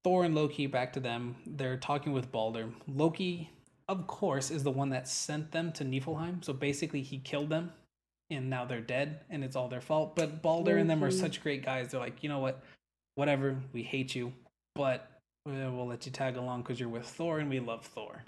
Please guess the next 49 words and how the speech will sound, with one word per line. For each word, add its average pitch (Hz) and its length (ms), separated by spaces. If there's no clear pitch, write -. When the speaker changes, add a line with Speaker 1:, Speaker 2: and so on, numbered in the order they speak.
Speaker 1:
They're, 147 160
like, 135 220
talking 165 280
about 143 400
just, - 380
"Hey, 151 160
we 143 120
shouldn't 143 180
be 135 100
in 127 80
the 131 80
open 147 320
because 117 400
we're 107 260
in 113 80
the 110 80
middle 113 180
of 110 60
the 113 60
open 120 240
of 107 100
hell, 151 260
basically." 139 600
And 131 400
cinderpedes 131 1120
is - 140
what 127 120
they 117 100
call 117 260
them, 131 160
uh, 120 360
which 120 240
is 120 120
basically 139 880
centipedes, 143 720
giant, 147 520
giant 135 340
centipedes 127 680
that 131 140
are 127 80
on 127 120
fire. 110 420
Speaker 2:
Ew, 156 580
Speaker 1:
'Cause 139 100
they're 131 80
from 123 320
Speaker 2:
what? 135 160
Speaker 1:
Muspelheim, 113 460
yeah. 120 300